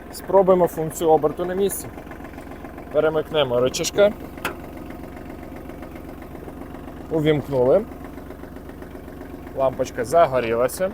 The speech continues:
Вимкнули передачку, реверс теж. Вивертаємо колеса. Та передні колеса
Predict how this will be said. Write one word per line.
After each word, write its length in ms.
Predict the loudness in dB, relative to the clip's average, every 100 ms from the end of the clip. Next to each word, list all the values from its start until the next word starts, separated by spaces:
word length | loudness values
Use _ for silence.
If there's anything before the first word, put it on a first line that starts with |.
| -6 -10 -14 -16 -16 -16 -16 -16 -16 -12 -8
Вимкнули 480 | -6 -6 0 2 2
передачку, 680 | 2 2 2 0 0 -2 -2 -6 2
реверс 360 | 4 4 0
теж. 360 | 0 0 0 -4 -14 -14 -14 -14 -14 -14 -14 -14 -12 -2
Вивертаємо 600 | 4 6 6 8 6 4
колеса. 540 | 2 6 8 8 6 0 -2 -6 -6 -8 -8 -8 -8 -8 -8 -8 -8 -8 -6 -6 -6 2
Та 120 | 2
передні 400 | 6 6 6 4
колеса 420 | 0 4 4 2